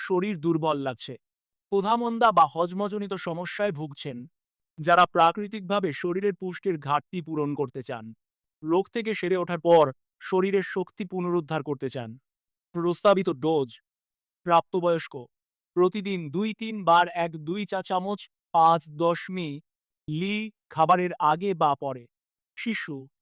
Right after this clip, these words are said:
এক চা চামচ পাঁচ মিলি দিনে দুইবার বা চিকিৎসকের পরামর্শ অনুযায়ী। সর্বোত্তম ফলাফলের জন্য নির্দিষ্ট সময় ধরে নিয়মিত ব্যবহার করুন। সতর্কতা ও পার্শ্ব প্রতিক্রিয়া। খারাপ ব্যবহার করবেন না।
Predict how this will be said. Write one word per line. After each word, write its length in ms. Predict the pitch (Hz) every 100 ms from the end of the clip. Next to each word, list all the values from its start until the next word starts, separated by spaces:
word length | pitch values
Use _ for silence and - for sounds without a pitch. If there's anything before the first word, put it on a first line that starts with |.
| -
এক 160 | 170 -
চা 180 | - 180 170
চামচ 400 | 185 175 185 123 - _ -
পাঁচ 240 | 156 170 -
মিলি 340 | 202 202 185 175 170 _ -
দিনে 280 | 143 185 180 139
দুইবার 400 | 175 214 180 185
বা 100 | 175
চিকিৎসকের 640 | 151 190 220 208 - 202 175
পরামর্শ 520 | 170 156 165 175 165 175
অনুযায়ী। 400 | 151 143 131 113 _ _ _ _ -
সর্বোত্তম 580 | - 202 226 277 - 262
ফলাফলের 580 | - 190 208 214 220 208
জন্য 240 | 214 208 190 139 - _ 165
নির্দিষ্ট 480 | 160 185 175 208 -
সময় 380 | 180 175 170 208
ধরে 220 | 202 214 226 233
নিয়মিত 440 | 196 170 185 196
ব্যবহার 420 | 208 165 143 151 135
করুন। 280 | 139 123 113 127 _ _ _ _ -
সতর্কতা 720 | 190 170 226 233 233 233 226 -
ও 100 | 175 156
পার্শ্ব 360 | 160 165 156 202
প্রতিক্রিয়া। 640 | 185 185 208 202 - 214 131 110 - _ _ _
খারাপ 300 | - 165 208
ব্যবহার 400 | 190 185 196 214 208
করবেন 360 | 202 185 185
না। 160 | 143